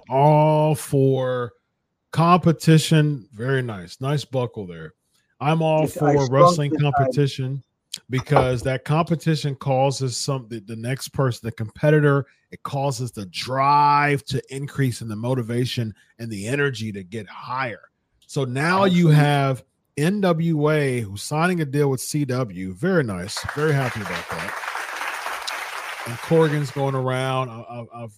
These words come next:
Speaker 1: listened to a, few, a little bit of his, um, uh, about fifteen minutes of his interview on the Kurt Angle show. Very, very
Speaker 2: Mm-hmm.
Speaker 1: good so far. Uh, <laughs> he was talking about Meltzer and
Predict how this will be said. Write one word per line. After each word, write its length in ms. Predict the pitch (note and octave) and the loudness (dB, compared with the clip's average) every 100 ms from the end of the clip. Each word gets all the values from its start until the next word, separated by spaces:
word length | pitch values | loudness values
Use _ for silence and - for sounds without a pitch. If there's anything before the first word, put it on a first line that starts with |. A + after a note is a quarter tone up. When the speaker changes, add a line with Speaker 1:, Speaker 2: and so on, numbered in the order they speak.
| - | -8
Speaker 1:
listened 340 | C#3+ C#3+ C#3 | -6 -4 -4
to 80 | A#2+ | -6
a, 60 | A2+ | -8
few, 280 | - - | -12 -16
a 20 | A2 | -10
little 260 | B2 C3+ | -6 -6
bit 140 | B2+ B2 | -4 -4
of 140 | A2+ | -4
his, 240 | A2 - | -6 -6
um, 500 | A2+ G#2+ G#2 G2 F#2 - _ | -8 -6 -6 -8 -12 -20 _
uh, 200 | F2+ F2+ | -18 -16
about 280 | F2 B2 A#2 _ | -10 -8 -8 _
fifteen 400 | - D3+ - C#3 | -6 -4 -4 -6
minutes 260 | A#2+ A#2 - | -6 -8 -8
of 140 | G#2+ | -8
his 180 | G2+ F#2+ | -8 -10
interview 460 | G#2+ G#2 G2 G2 F#2+ | -10 -10 -8 -8 -8
on 80 | E2+ | -10
the 60 | |
Kurt 240 | - A#2+ G#2 | -8 -6 -6
Angle 260 | G#2+ G2 | -8 -12
show. 340 | F2+ E2+ E2+ - _ _ _ _ | -12 -10 -10 -14 _ _ _ _
Very, 320 | - E3 E3+ | 4 6 6
very 260 | C3 A#2+ A2 | 2 0 -2
Speaker 2:
Mm-hmm. 80 | G#2 | -2
Speaker 1:
good 200 | A2+ A2 | -6 -6
so 220 | A2 F#2+ | -10 -12
far. 440 | - G2 F2+ F2 _ _ _ - | -12 -12 -10 -12 _ _ _ -12
Uh, 300 | G#2 G#2+ G#2 | -8 -4 -6
<laughs> 200 | - - | -6 -2
he 80 | D3 | -2
was 140 | A#2 | 0
talking 320 | - C3 - D3 | 2 2 0 0
about 320 | C3 G#2+ G2 | 0 0 -2
Meltzer 760 | A#2 A2 - A2+ G#2 G#2 G2+ | -4 -4 -2 -4 -2 -4 -4
and 160 | F2+ | -6